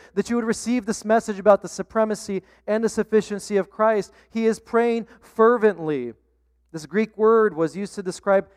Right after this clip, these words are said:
athletes as they gave themselves fully to their sport. They would be agonizing to win the prize, and so Epaphras is praying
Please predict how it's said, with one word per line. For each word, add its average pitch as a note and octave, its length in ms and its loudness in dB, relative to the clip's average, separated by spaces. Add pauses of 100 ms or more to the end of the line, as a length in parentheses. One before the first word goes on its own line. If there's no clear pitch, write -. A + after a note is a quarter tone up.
(160)
athletes F#3 540 -2
as D3+ 160 -4
they E3+ 140 -4
gave F#3 240 -2
themselves F3+ 480 0
fully G#3+ 440 0
to G3+ 240 -10
their F3 140 -2
sport. F#3 800 -4 (440)
They F#3+ 100 2
would G#3+ 100 4
be G3+ 140 -4 (120)
agonizing F#3 880 0
to - 180 -14
win D#3 560 -4 (240)
the D#3+ 120 -6
prize, F#3+ 500 2
and D3+ 100 -14
so E3+ 520 -2 (680)
Epaphras D#3+ 680 -4
is - 280 -14
praying D3+ 460 -10